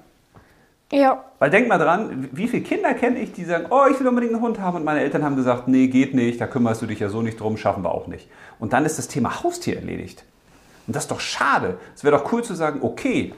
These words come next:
Speaker 2: ich habe aber pro Tag eine halbe Stunde Zeit, die könnte ich mich ums Tier kümmern.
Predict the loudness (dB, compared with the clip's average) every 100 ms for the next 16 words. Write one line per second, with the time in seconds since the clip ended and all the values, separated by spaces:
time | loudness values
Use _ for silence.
0 | -20 -20 _ -2 0 2 4 4 4 -2
1 | -2 0 -2 0 -2 2 0 0 -4 -6
2 | -4 -2 -2 -4 -10 -4 -4 -2 -4 -4
3 | -6 -4 -4 -2 -4 -6